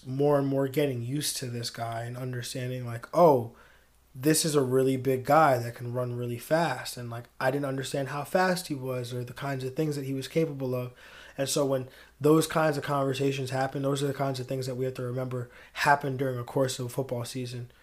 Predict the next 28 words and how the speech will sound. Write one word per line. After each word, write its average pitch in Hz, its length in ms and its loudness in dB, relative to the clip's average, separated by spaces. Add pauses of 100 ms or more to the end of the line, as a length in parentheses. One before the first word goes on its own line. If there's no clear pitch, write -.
(280)
'Cause, 135 240 2
you 135 40 0
know, 131 160 0
we, 123 280 -2 (400)
we 135 100 2
take 156 340 2
it 156 80 0
for 147 140 -4
granted 143 300 0
a 135 40 0
lot, 131 280 2
but 131 100 -2
it's 127 160 -4
a - 20 -6
sixteen-game 139 760 -4
season. 131 460 -2 (360)
It - 80 -10
feels 151 360 4
like 135 180 2
it's - 260 -8
long, 131 400 2
but 127 140 -4
it's 123 180 -8
really 143 260 2
short, 131 560 0 (500)
um, 120 300 -2
compared 135 520 0
to, 127 260 -4